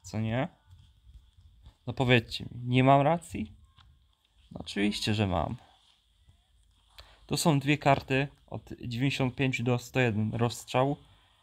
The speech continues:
No ale pięknie. N-, nie wiem jak wam, ale mi się naprawdę ta animacja bardzo podoba. Tak grecki styl. No teraz nie oddało,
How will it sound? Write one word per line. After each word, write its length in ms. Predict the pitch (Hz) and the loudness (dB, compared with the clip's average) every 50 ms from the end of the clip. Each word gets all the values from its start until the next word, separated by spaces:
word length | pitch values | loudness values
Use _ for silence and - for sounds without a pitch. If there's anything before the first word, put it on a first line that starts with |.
| _ _ - | _ _ -2
No 60 | 107 117 | 0 2
ale 160 | 131 135 131 | 2 2 2
pięknie. 460 | - - 156 131 120 - - - - - - - - - - | 2 4 4 4 4 2 -6 -10 -10 -12 -14 -20 -18 -10 -6
N-, 220 | 120 143 139 - - - | -4 -2 -2 -4 -4 -4
nie 200 | - 139 151 160 | -2 2 4 4
wiem 180 | 156 165 151 143 | 6 6 4 6
jak 220 | 143 135 120 - | 4 4 4 2
wam, 260 | - 135 139 139 117 - | 2 2 2 2 2 0
ale 180 | 120 123 123 | 0 0 0
mi 100 | 127 127 | -2 -2
się 180 | - - - 127 | -2 -2 -2 -2
naprawdę 540 | 120 117 117 - 120 117 117 117 110 110 110 | -4 -4 -6 -4 -4 -4 -4 -4 -6 -8 -8
ta 180 | - - 117 117 117 113 - - - - - - | -6 -6 -4 -4 -4 -4 -6 -12 -20 -20 -16 -6
animacja 720 | - 113 120 120 123 127 131 123 120 - - - 120 120 113 | -2 0 2 4 4 6 6 6 6 4 -6 -10 -10 -10 -6
bardzo 460 | 107 123 120 117 113 110 110 - 110 | 0 2 2 2 2 0 -4 -12 -14
podoba. 600 | 113 - 117 110 113 98 87 87 - 104 107 - - - - - - - - - - - | -12 -10 -8 -6 -4 -4 -4 -4 -4 -8 -10 -10 -16 -20 -20 -20 -20 -20 -20 -16 -6 -2
Tak 120 | 110 107 110 107 107 | -2 -2 -2 -2 0
grecki 460 | 123 123 131 123 127 - - - 113 | 4 6 6 6 4 0 -10 -10 -8
styl. 420 | 110 - - - 120 117 117 120 131 - - - - - _ _ _ _ _ _ _ - - - | -8 -8 -4 -2 -2 -2 -2 -2 -6 -8 -12 -20 -20 -20 _ _ _ _ _ _ _ -14 -4 -4
No 100 | 135 131 | -2 0
teraz 380 | - 160 139 135 131 123 - | 2 4 6 6 6 4 0
nie 140 | 135 135 135 | -2 -2 -2
oddało, 580 | 120 120 117 117 131 120 110 110 117 117 123 | -2 -2 0 4 4 6 6 6 4 2 0